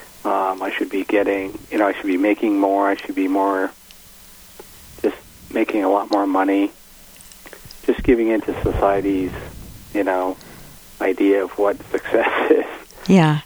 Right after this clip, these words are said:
Speaker 1: And
Speaker 2: yeah.
Speaker 1: I've learned a lot since. It's not, you know,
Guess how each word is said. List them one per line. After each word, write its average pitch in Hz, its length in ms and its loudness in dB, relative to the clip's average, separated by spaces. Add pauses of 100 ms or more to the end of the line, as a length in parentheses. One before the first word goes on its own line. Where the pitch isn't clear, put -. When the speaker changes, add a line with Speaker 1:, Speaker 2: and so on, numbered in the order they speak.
(100)
Speaker 1:
And - 180 4
Speaker 2:
yeah. 160 280 4
Speaker 1:
I've 98 200 0
learned 120 240 6
a 123 40 4
lot 117 360 4
since. 101 280 0 (120)
It's - 280 -6
not, 107 400 0
you - 200 -6
know, 92 320 -2